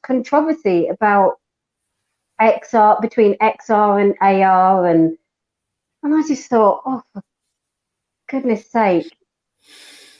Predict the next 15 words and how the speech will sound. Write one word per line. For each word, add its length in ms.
isn't 280
this 180
about 400
the 140
animals 640
and 480
about 340
the 100
environment? 840
And 180
you 140
can't, 480
uh, 180
looking 460
into 280